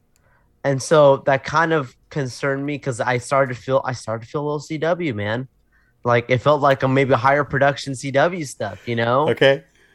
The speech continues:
Speaker 1: And, and that part of it start-, started to really, you know, get me just a little concerned. Like, in the beginning of the trailer, it reminded me a lot of, like, the,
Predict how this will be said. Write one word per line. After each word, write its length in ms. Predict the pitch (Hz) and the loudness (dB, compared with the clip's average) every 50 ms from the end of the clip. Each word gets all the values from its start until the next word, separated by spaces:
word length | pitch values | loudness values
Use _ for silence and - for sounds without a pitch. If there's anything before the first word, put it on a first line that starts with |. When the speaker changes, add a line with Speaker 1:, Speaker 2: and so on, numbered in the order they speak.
| _ _ _ _ _ - - | _ _ _ _ _ -8 -2
Speaker 1:
And, 440 | 151 151 147 147 143 143 139 143 - | 0 2 4 4 4 2 2 0 -4
and 260 | - 151 143 135 127 127 | -4 -4 -4 -2 0 2
that 240 | 151 180 180 - | 2 2 2 2
part 220 | - 170 170 170 165 | 2 2 4 4 4
of 100 | 143 151 | 0 -2
it 100 | 156 - | -4 -4
start-, 360 | - - 147 147 147 135 - | -2 -2 0 0 -2 -4 -6
started 240 | - 147 143 131 120 | -6 -6 -6 -6 -6
to 40 | 127 | -8
really, 320 | 123 127 123 123 127 107 - _ | -8 -6 -6 -8 -10 -12 -14 _
you 100 | - 139 | -8 -6
know, 220 | 123 113 113 110 110 | -4 -4 -4 -4 -4
get 180 | - 139 135 | -4 -4 -4
me 140 | 131 135 139 | -2 -4 -4
just 180 | 131 - 196 190 | -6 -6 -4 -2
a 40 | 233 | 0
little 120 | 226 202 | 0 0
concerned. 440 | - 180 - - 208 196 139 107 - _ _ - _ _ _ - | -2 -4 -4 -4 -4 -4 -4 -4 -8 _ _ -20 _ _ _ 0
Like, 280 | 170 165 - - - _ | 0 0 0 -2 -10 _
in 160 | - 190 208 220 | -6 -4 -2 0
the 80 | 240 | -2
beginning 580 | 202 196 175 139 120 147 208 247 277 254 202 175 | -2 -2 -6 -8 -4 0 0 2 2 2 0 -2
of 120 | 156 131 | -4 -4
the 60 | 127 | -6
trailer, 500 | 127 - - 135 127 123 117 113 113 113 | -10 -8 -6 -4 -4 -4 -4 -4 -6 -6
it 80 | 113 131 | -6 -6
reminded 440 | 143 143 135 131 135 139 151 156 156 | -8 -6 -4 -2 -2 -2 -2 -4 -6
me 100 | 151 147 | -6 -6
a 80 | 131 | -6
lot 240 | 117 117 117 123 123 123 | -4 -2 -2 0 -2 -2
of, 80 | 107 | -4
like, 180 | 120 117 110 - _ | -6 -8 -8 -8 _
the, 440 | 123 113 110 107 104 101 101 95 | -6 -4 -4 -4 -4 -6 -8 -10